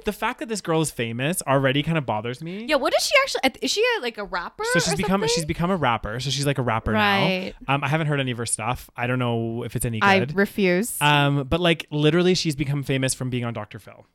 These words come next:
Speaker 2: Yes.
Speaker 1: Like
Speaker 2: Which, have you heard that story? Okay, we'll talk about that story after this.
Speaker 1: Well, no, come on, tell me now.
Speaker 2: Are you sure? We
Speaker 1: Yeah, we can
Speaker 2: don't
Speaker 1: cut in and then,
Speaker 2: Okay.
Speaker 1: then talk about this
Speaker 2: Okay,
Speaker 1: after.
Speaker 2: so basically, just a few weeks ago, I think,
Speaker 1: Mm-hmm.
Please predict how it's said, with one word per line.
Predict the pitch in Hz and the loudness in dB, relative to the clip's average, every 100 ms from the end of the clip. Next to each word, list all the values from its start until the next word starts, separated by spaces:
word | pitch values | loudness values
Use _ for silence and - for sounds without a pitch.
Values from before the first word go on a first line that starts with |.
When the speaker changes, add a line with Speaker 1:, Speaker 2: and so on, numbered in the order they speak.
| _ _ _ 269 | _ _ _ 4
Speaker 2:
Yes. | 349 285 | 8 8
Speaker 1:
Like | 160 151 - 247 | 6 2 -4 0
Speaker 2:
Which, | 311 - 254 | 0 0 -4
have | 254 | -4
you | 294 | -2
heard | 277 | -4
that | 262 359 | -2 -4
story? | - 196 165 147 - _ _ _ _ _ _ _ _ 240 | -4 -4 -4 -6 -12 _ _ _ _ _ _ _ _ 2
Okay, | 240 | 4
we'll | 208 214 | 4 6
talk | 214 | 4
about | 208 190 | 4 4
that | 190 | 2
story | - 190 | 0 -4
after | 180 180 190 | -2 -2 -4
this. | - 208 - - | -4 -6 -6 -10
Speaker 1:
Well, | 185 | -8
no, | 220 | -8
come | 226 | -12
on, | 240 | -14
tell | 214 | -12
me | 214 | -10
now. | 208 208 147 - | -8 -10 -12 -2
Speaker 2:
Are | 247 | 0
you | 277 | 2
sure? | 466 269 180 | 2 2 2
We | 202 | 4
Speaker 1:
Yeah, | 190 | 4
we | 190 | 4
can | 220 | 2
Speaker 2:
don't | |
Speaker 1:
cut | 202 185 | 4 4
in | 175 | 6
and | 151 | 6
then, | 135 135 | 4 4
Speaker 2:
Okay. | 185 | 4
Speaker 1:
then | 156 | 2
talk | 160 | 2
about | 285 381 | 2 4
this | 262 | 2
Speaker 2:
Okay, | |
Speaker 1:
after. | 202 - | 2 2
Speaker 2:
so | 247 240 240 | 4 6 4
basically, | 226 277 277 247 220 220 | 4 0 0 2 4 2
just | 226 269 | 0 -2
a | 403 | -2
few | 285 285 | 0 2
weeks | 240 349 - | 0 -4 -4
ago, | 294 208 | 0 2
I | 185 | 2
think, | 202 180 214 127 | -2 -4 -4 -6
Speaker 1:
Mm-hmm. | 117 | -8